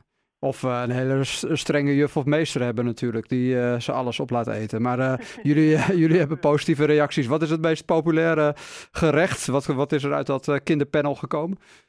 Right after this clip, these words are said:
Speaker 2: Nou, we hebben de, de bolo-boogjes. Eh, dat zijn, eh, dat is onze variant van de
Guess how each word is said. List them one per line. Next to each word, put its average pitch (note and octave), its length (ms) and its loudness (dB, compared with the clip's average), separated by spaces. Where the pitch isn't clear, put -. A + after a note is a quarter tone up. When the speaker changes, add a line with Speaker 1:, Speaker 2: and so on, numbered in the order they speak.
Speaker 2:
Nou, D#3+ 380 -6
we D#3+ 60 -6
hebben F3+ 180 -8
de, G3 220 -6
de G#3+ 140 -10
bolo-boogjes. A#3 1120 -12
Eh, F#3+ 80 -20
dat F#3 140 -20
zijn, F#3 360 -12
eh, F3+ 160 -12
dat F#3+ 160 -14
is E3+ 140 -20
onze G3 260 -18
variant G3 540 -10
van F#3+ 220 -16
de F3 400 -12